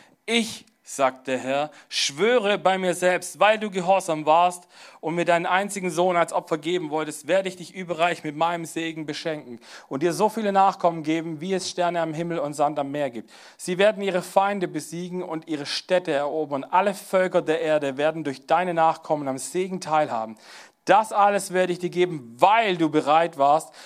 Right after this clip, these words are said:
meinen Willen zu tun." Wir sehen in der Bibel immer wieder, wenn wir bereit sind, den Willen Gottes zu tun, entsteht Segen daraus.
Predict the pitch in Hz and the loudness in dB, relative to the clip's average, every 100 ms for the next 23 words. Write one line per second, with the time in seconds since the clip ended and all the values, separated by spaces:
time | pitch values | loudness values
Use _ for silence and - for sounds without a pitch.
0 | - - 139 156 160 151 143 135 127 117 | -18 -6 2 4 4 0 -4 -4 -4 -6
1 | 113 - 101 90 _ _ _ _ _ _ | -12 -18 -20 -20 _ _ _ _ _ _
2 | _ _ _ _ _ _ _ _ _ _ | _ _ _ _ _ _ _ _ _ _
3 | _ _ _ _ _ _ _ _ _ _ | _ _ _ _ _ _ _ _ _ _
4 | - 147 147 151 226 214 226 214 - 165 | -4 -2 0 0 2 2 0 -4 -12 -6
5 | 165 151 208 196 202 196 202 160 139 160 | -4 -4 -6 -4 -2 -4 -2 0 0 0
6 | 170 160 170 180 214 208 185 175 165 170 | -2 -2 0 2 2 -2 -8 -6 -4 0
7 | 214 214 196 202 202 196 - - - 202 | 0 0 2 2 2 -4 -12 -14 -12 -6
8 | 196 196 - - - _ 143 143 - 151 | -6 -6 -10 -20 -20 _ -14 -12 -8 -8
9 | 143 - 127 113 101 98 - - | -8 -10 -10 -10 -12 -14 -18 -20